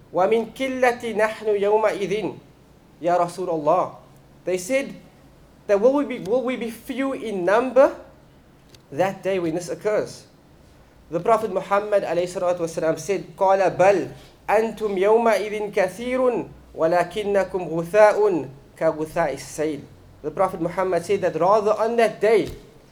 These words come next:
you will be many in number, but you will be like the scum and the rubbish which is carried by a flood, wallahu musta'an. The Prophet Muhammad alayhi salatu wasalam goes on and he says,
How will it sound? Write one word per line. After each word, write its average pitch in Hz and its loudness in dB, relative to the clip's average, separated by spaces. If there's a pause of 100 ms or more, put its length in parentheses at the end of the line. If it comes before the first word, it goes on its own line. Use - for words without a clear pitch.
(380)
you 156 -8
will 214 4
be 202 -4 (320)
many 196 2
in 190 0
number, 170 -2 (840)
but 170 0
you 170 -6
will 190 -2
be 190 -4
like 170 -2
the 160 -4
scum 208 0 (320)
and 156 0
the 147 0
rubbish 185 2 (340)
which 143 -8
is - -14
carried 190 -2 (500)
by 139 -2
a 131 -6
flood, 156 0
wallahu 135 -2
musta'an. 135 -6 (880)
The 180 -4
Prophet 240 0
Muhammad 220 2
alayhi 214 2
salatu 214 0
wasalam 202 -2
goes 196 2
on 202 0
and 185 0
he 180 -2
says, 214 -2